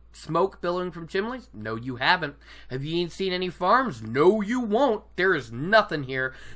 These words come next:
No one to help us in case something goes bad. And we need to be smart about this.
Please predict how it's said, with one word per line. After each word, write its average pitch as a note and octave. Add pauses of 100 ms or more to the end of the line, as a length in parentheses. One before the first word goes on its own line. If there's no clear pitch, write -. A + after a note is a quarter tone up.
(100)
No D#3
one B3+
to G#3+
help G3
us A2+
in C3
case D3
something C#3+
goes B2
bad. C3 (680)
And D3
we D#3
need G#3+
to F3+
be D#3+
smart A3
about F#2+
this. -